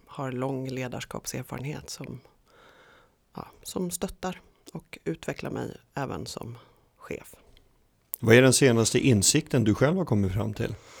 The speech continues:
Speaker 2: Som du har förstått, "Fan, det där skulle jag kommit på innan, men nu vet jag."
Speaker 1: Eh, ja, svårt. Ehm, jag börjar nog acceptera det faktum att möten också är arbetstid.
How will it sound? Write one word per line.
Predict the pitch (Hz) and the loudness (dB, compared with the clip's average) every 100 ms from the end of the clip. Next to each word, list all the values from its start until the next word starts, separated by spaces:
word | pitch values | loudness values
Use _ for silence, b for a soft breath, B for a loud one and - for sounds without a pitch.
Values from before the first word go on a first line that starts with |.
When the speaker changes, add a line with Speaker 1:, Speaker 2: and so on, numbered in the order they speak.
| B B B B B _ - | B B B B B _ -4
Speaker 2:
Som | - 107 | 4 8
du | 104 | 8
har | 95 101 92 85 - _ | 8 8 6 2 -12 _
förstått, | - 110 104 98 - | -4 -2 -2 -4 -6
"Fan, | - - | -8 -8
det | - | -4
där | 123 | -4
skulle | 127 - | -2 -6
jag | - | -4
kommit | 110 107 | -4 -4
på | - - 101 _ | -4 -6 -8 _
innan, | 104 98 110 | 0 0 2
men | 113 | 4
nu | 185 | 6
vet | 175 92 - | 6 4 -2
jag." | - b b - | -8 b b -6
Speaker 1:
Eh, | 165 147 139 135 131 113 95 85 - B B - | -4 -2 -2 -2 -2 -4 -6 -8 -10 B B -18
ja, | - | -14
svårt. | - - - - 120 - - - - b b b b b b b b b - | -10 -10 -10 -8 -6 -6 -8 -12 -18 b b b b b b b b b -8
Ehm, | - 80 78 - 73 57 57 53 50 50 - - - - | -4 0 0 0 -2 -4 -4 -4 -6 -6 -8 -8 -12 -2
jag | 175 196 214 220 | 2 6 10 10
börjar | 220 226 | 10 6
nog | 233 196 180 | 6 4 2
acceptera | 180 - - - 165 147 | -2 -2 -8 -6 0 2
det | 143 | 0
faktum | 139 - - - - 127 120 | -2 -4 -8 -8 -6 -4 -2
att | 131 - - | -6 -6 -2
möten | 151 190 208 87 117 - - 104 | 0 2 2 0 -4 -6 -2 -2
också | - - - - | -4 -8 -6 -4
är | - 127 120 - | -2 -4 -6 -4
arbetstid. | 143 131 - - - - - | -6 -6 -6 -8 -6 -8 -10